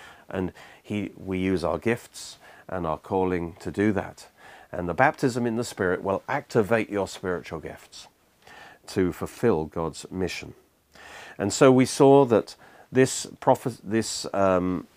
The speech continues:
twofold, uh, ministry of the Spirit in the new covenant, the Spirit within, the Spirit of, upon, was prophesied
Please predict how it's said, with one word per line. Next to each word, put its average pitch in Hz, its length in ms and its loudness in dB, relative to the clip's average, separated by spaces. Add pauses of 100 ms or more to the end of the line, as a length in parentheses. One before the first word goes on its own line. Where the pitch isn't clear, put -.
(420)
twofold, 113 800 4 (720)
uh, 92 320 2 (180)
ministry 120 500 0
of 107 120 -4
the 110 80 -4
Spirit 98 420 -2
in 92 100 -4
the 92 80 0
new 98 200 -2
covenant, 82 640 -8 (280)
the 85 80 -8
Spirit 117 420 2
within, 107 380 0
the 95 80 -4
Spirit 117 400 -2
of, 104 160 -10 (160)
upon, 87 380 -2 (260)
was 104 200 -2
prophesied 135 840 0